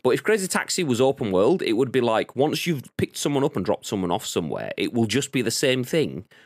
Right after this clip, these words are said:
but longer. Rather than, "Oh, like, can you just take me two streets away?" It'd be like, "Actually, can you just, just drive to the other side of Manchester? Actually, from the other side of Manchester, do you mind just driving out to Lytham Saint Anne's? It's about f-, it's about forty-five, fifty minutes, depending on traffic." And, and it's just like,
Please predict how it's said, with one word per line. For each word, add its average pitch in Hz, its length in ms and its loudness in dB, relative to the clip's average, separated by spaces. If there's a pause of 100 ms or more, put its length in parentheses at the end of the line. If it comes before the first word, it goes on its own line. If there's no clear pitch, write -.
(680)
but 98 180 -2 (100)
longer. 107 400 0 (240)
Rather 147 240 0
than, 139 180 2
"Oh, - 100 2
like, 170 200 -2
can 147 120 -6
you 131 40 -4
just 143 140 -6
take 156 100 0
me - 60 -8
two 165 160 -4
streets - 260 -6
away?" 76 200 -4
It'd 92 120 -2
be 113 80 0
like, 95 140 2
"Actually, 107 240 -2
can 90 160 -10
you 98 120 -6
just, 110 280 -10
just 135 240 -4
drive 131 320 0
to - 80 -20
the 113 120 0
other 113 100 -4
side 117 200 -4
of 117 60 -6
Manchester? 123 500 -8
Actually, - 360 -6 (260)
from 135 260 0
the 139 100 2
other 131 100 0
side 127 160 0
of 120 40 -2
Manchester, - 440 -6
do - 320 -18
you - 20 -6
mind 131 220 2
just 143 180 -6
driving 120 440 0
out 117 180 0
to - 80 -4
Lytham 107 340 0
Saint 107 240 -4
Anne's? 82 340 -6
It's - 120 -10
about 110 180 -2
f-, - 200 -20
it's - 120 -6
about 120 180 -2
forty-five, 120 460 -2
fifty - 260 -8
minutes, 104 300 -2
depending 92 320 -8
on 85 80 -8
traffic." - 400 -8
And, 98 100 -4
and 95 160 0
it's 131 120 0
just 147 140 -8
like, 120 200 -2